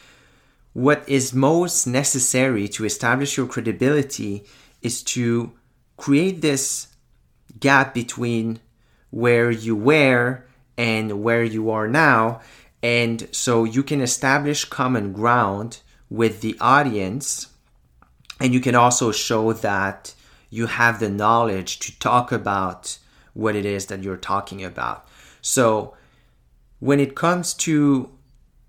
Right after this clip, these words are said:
establishing, you know, where you come from, this is where storytelling comes into play. And storytelling, of course, is super, super important, but we cannot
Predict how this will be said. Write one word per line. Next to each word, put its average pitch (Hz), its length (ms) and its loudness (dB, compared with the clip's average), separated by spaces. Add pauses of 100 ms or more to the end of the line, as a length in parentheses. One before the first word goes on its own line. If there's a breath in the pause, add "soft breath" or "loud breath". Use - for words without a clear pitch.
(260)
establishing, 127 1160 -2 (120)
you 110 120 -4
know, 110 160 0
where 113 240 2
you 104 160 -6
come 196 280 2
from, 104 440 -2 (180 soft breath)
this 190 180 0
is 214 120 0
where 156 200 4
storytelling 120 1300 -2 (380)
comes 123 240 -4
into 113 240 -4
play. 92 300 -8
And 98 160 -8
storytelling, 143 880 -2 (220 soft breath)
of - 200 -12
course, 113 500 -2 (260 loud breath)
is 104 340 -6
super, 135 500 -2
super 113 400 -6
important, 104 800 -4 (340 loud breath)
but 120 280 -2 (1000)
we 135 160 0
cannot 139 720 0